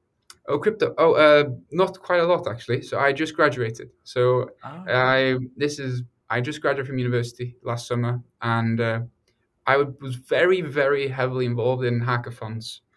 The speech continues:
Speaker 1: for, like, the last six to seven months there, which was Gitcoin and eth Global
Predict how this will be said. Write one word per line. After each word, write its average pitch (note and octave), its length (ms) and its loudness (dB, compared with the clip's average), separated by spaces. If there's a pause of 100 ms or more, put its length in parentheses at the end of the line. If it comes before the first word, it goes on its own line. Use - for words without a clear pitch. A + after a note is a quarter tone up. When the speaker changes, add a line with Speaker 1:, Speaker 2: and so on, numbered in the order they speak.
(240)
Speaker 1:
for, C3+ 100 -4
like, B2+ 160 0
the C#3 60 -4
last C3 260 -2
six - 360 -10
to B2 80 -14
seven A#2+ 280 -4
months A#2 300 -4
there, D2+ 260 -14 (100)
which B2 220 -4
was A#2+ 260 -4 (100)
Gitcoin C#3+ 440 -2
and B2 100 -2
eth A#2+ 160 -8
Global A#2+ 480 -4